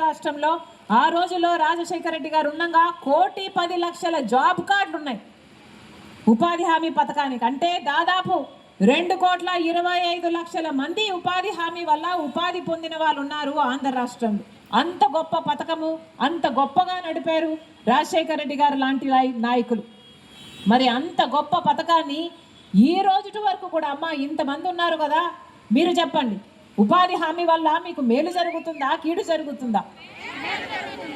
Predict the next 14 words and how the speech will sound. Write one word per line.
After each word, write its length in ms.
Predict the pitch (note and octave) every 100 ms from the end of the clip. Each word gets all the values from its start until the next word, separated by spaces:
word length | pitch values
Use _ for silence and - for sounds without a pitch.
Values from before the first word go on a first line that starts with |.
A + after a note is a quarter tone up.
| -
ఉపాధి 400 | A3 A#3 F#4 F#4
హామీ 280 | G4+ E4 F4
వల్ల 340 | F4 D#4+ D4+ E4+
మీకు 180 | E4+ D#4+
నాలుగు 300 | D4 D4 C4+
డబ్బులు 340 | C4 A#3 E4+
వస్తే 300 | E4+ - D#4
మీరు 200 | E4 D#4+
ఇంటికి, 520 | C#4+ D4 F4+ D#4+ E4+ E4+
మీ 80 |
బిడ్డలకు 480 | C4+ C4 D#4+ E4+ E4
ఖర్చు 300 | E4+ C4+ -
పెట్టుకోగలుగుతున్నారా 1080 | F4 F4 E4+ D#4 D4+ D#4 E4 D4+ D4+ C#4+ C#4
లేదా? 340 | D4+ C4+ A3+